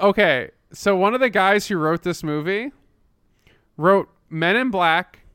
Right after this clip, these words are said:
Bill and Ted's Excellent Adventure, Bill and Ted's Bogus Adventure, Now You See Me Two, and was an actor in the most recent Bill and Ted movie, where he played the stupid demon.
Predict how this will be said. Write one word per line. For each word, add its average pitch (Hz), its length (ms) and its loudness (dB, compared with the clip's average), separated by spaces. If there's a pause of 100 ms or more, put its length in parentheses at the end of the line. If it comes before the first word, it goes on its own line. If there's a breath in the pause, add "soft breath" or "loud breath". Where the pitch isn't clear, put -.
(640)
Bill 180 240 2
and 233 120 -2
Ted's 214 300 -4
Excellent 180 500 -2
Adventure, 151 720 -4 (480)
Bill 175 240 2
and 196 80 -2
Ted's 180 240 -2
Bogus 208 540 2
Adventure, 147 760 -4 (640)
Now 156 300 2
You 247 200 -2
See 247 320 -4
Me 247 180 -6
Two, 190 640 -2 (1500)
and 185 160 2
was 202 200 2
an 202 220 0
actor 156 760 -2
in 165 220 -4
the 160 80 0
most 160 260 0
recent 170 460 -4
Bill 160 180 0
and 156 140 -4
Ted 156 240 -2
movie, 120 440 -10 (580)
where 151 180 -2
he 160 100 -2
played 175 340 -2
the 170 100 -2
stupid 165 560 -6
demon. 113 400 -12